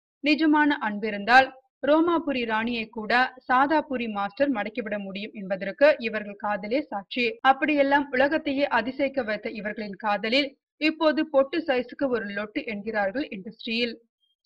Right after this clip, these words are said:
சினிமாவில் நடித்துக் கொண்டிருந்த தேவயானி திருமணத்திற்கு பிறகு சில காலம் ஒதுங்கியிருந்தார். பின்பு சீரியலில் நடிக்க ஆரம்பித்தார். தினந்தோறும் ஒரு லட்சம் சம்பளம், மரியாதையான அப்ரோச் என்று தேவயானியே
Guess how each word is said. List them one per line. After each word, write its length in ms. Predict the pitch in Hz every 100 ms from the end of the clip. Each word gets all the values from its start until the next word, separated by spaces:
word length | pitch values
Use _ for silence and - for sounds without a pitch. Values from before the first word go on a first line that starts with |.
| -
சினிமாவில் 520 | 330 339 320 285 262
நடித்துக் 360 | 220 220 277 269
கொண்டிருந்த 360 | 226 220 208 202
தேவயானி 560 | 190 202 214 202 208 277 277 -
திருமணத்திற்கு 600 | 349 370 320 294 269 262
பிறகு 300 | 262 233 233 330
சில 200 | 302 226
காலம் 360 | 220 220 240 247
ஒதுங்கியிருந்தார். 680 | 208 202 202 202 226 240 220 - _ _ _ 311
பின்பு 240 | 311 277 -
சீரியலில் 560 | 269 277 262 214 208 190
நடிக்க 260 | 190 202 -
ஆரம்பித்தார். 600 | 226 196 196 247 240 226 - - _ _ -
தினந்தோறும் 600 | 311 349 320 294 294 294
ஒரு 220 | 233 233 269
லட்சம் 300 | 262 294 294 202
சம்பளம், 400 | 190 214 233 226 _ _ _ _ -
மரியாதையான 720 | 254 294 320 294 254 214 220 285
அப்ரோச் 400 | 208 - 240 226 220
என்று 240 | 185 214 277 269 -
தேவயானியே 680 | 254 311 339 294 233 226 240